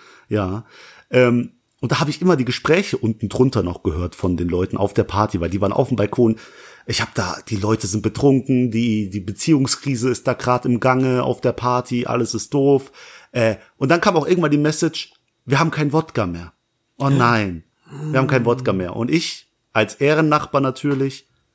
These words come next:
mach meinen Kühlschrank auf, guck rein, hab noch eine schöne volle Wodkaflasche da, geh in das Treppenhaus, stell die vor die Tür, klingel, geh noch mal hoch und die hatten Wodka.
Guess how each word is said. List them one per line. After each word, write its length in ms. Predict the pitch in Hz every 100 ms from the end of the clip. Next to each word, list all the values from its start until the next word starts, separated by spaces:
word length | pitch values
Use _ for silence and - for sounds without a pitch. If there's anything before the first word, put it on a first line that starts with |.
| _ _
mach 200 | 113 117
meinen 160 | 101 92
Kühlschrank 420 | 175 190 165 156
auf, 440 | 151 143 135 - _ _ _ _ _ _ - -
guck 240 | 104 -
rein, 260 | 120 131 110
hab 140 | -
noch 60 | 95
eine 100 | 87
schöne 260 | 110 98
volle 260 | 92 87 85
Wodkaflasche 580 | 165 - 135 135 117 110
da, 340 | 120 117 117 - _ _
geh 120 | 98
in 320 | 92 85 95 - _ -
das 140 | -
Treppenhaus, 560 | - 147 139 120 120 117
stell 240 | - 95
die 100 | 92
vor 160 | - 85
die 100 | 80
Tür, 320 | - 160 147
klingel, 500 | 147 139 139 143 135
geh 120 | 104
noch 180 | 92 90
mal 160 | 92 82
hoch 360 | 120 123 120 - _ _ _ _ _ _ _ _ -
und 300 | 117 107 101
die 100 | 87
hatten 240 | 90 82
Wodka. 380 | 76 - -